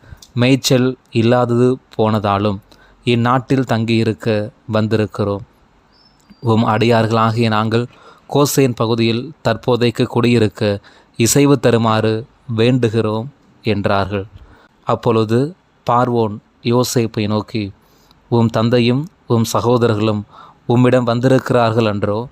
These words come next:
எகிப்து நாடு உமக்கு முன்பாக இருக்கிறது. இந்த நாட்டின் சிறந்த பகுதியில் உம் தந்தையும்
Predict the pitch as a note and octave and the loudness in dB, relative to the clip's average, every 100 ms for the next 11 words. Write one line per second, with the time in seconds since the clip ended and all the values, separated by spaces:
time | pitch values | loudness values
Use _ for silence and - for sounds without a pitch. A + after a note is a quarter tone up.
0 | - - - _ - A#2+ C3 - - C3+ | -18 -20 -20 _ -2 0 0 -2 0 2
1 | B2+ A#2+ A#2+ B2 _ A2+ A#2+ - A2+ A#2 | 2 2 0 0 _ -2 -2 -2 0 0
2 | A#2+ A#2+ A2+ A2 G#2 - G#2+ G2+ G#2 G#2+ | 2 0 0 -2 -4 -6 -6 -6 -8 -14
3 | _ _ _ _ _ A#2 G#2+ G#2+ A2 A2+ | _ _ _ _ _ -4 0 0 0 0
4 | B2+ B2+ C3+ _ - - B2+ C#3 C3+ B2 | 0 0 -2 _ -12 -2 2 2 2 0
5 | G#2+ A2 A2 G#2+ G2+ _ _ _ - A2+ | -2 -2 -2 -4 -6 _ _ _ -6 -4
6 | A2 A2 A#2 A#2+ A#2+ C#3 | -2 0 0 2 2 -2